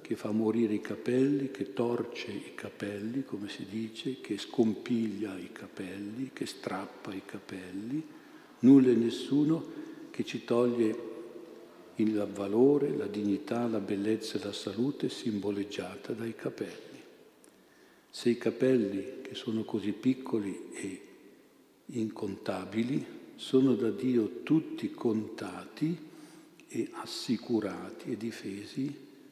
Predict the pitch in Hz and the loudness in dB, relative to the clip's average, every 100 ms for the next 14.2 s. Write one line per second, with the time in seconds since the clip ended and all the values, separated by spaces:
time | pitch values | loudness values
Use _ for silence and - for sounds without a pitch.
0 | - 160 175 165 139 127 120 107 101 107 | -4 0 4 4 2 0 2 2 2 2
1 | 127 139 - 113 113 101 98 98 101 - | 2 0 -4 -4 -4 -4 -6 -8 -8 -12
2 | - - - - 113 113 110 - 104 107 | -18 -20 -18 0 4 6 6 4 6 10
3 | 143 160 160 143 - - - - - - | 10 10 6 2 -2 -4 -6 -10 -16 -18
4 | - - - - - - _ _ _ - | -18 -20 -20 -20 -20 -20 _ _ _ -14
5 | 110 - 123 120 117 - 113 - 123 120 | -12 -6 0 4 2 0 -8 -4 -4 -4
6 | - 113 107 104 101 - - - 101 107 | -6 -4 -2 -2 -4 -8 -14 -12 -8 0
7 | 135 123 - 98 - - - - 127 127 | 4 4 2 -6 -8 -8 -8 0 2 2
8 | 120 98 - - - - - 104 - 110 | 0 -4 -6 -10 -16 -18 -8 -6 0 2
9 | 104 110 110 113 107 - 104 101 117 110 | 2 2 2 0 -2 -4 -6 -6 -2 0
10 | 107 107 - 101 101 101 - 127 139 151 | 0 0 -4 -6 -6 -10 -4 0 2 2
11 | 139 101 101 - 98 120 143 135 104 104 | 2 2 -2 -6 2 4 4 2 0 0
12 | 101 101 113 151 151 139 95 98 - 156 | 0 0 4 4 4 2 0 -2 0 0
13 | - - 104 95 98 - 131 143 131 - | -2 -6 -4 -4 -4 -2 0 2 -2 -6
14 | 175 | -8